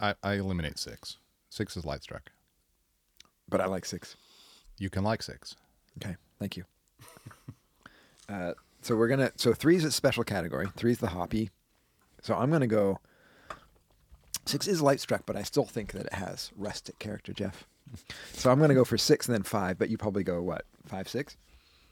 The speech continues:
Speaker 2: Or maybe you don't go six at all.
Speaker 1: I kinda like two.
Speaker 2: Oh, two. That's it.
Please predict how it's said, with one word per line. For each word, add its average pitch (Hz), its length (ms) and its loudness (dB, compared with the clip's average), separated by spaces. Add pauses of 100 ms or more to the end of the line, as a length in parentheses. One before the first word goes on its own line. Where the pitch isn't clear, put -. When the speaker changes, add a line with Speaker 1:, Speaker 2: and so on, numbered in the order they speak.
(380)
Speaker 2:
Or 85 60 -12
maybe 87 140 -4
you 80 40 -4
don't 80 140 -6
go 73 80 -6
six - 240 -10
at 69 40 -8
all. 69 160 -10 (1300)
Speaker 1:
I - 80 -12
kinda 147 200 -6
like 156 140 -6
two. 165 240 -2 (1000)
Speaker 2:
Oh, 135 100 6 (720)
two. 190 440 -2 (280)
That's - 240 -4
it. - 80 -8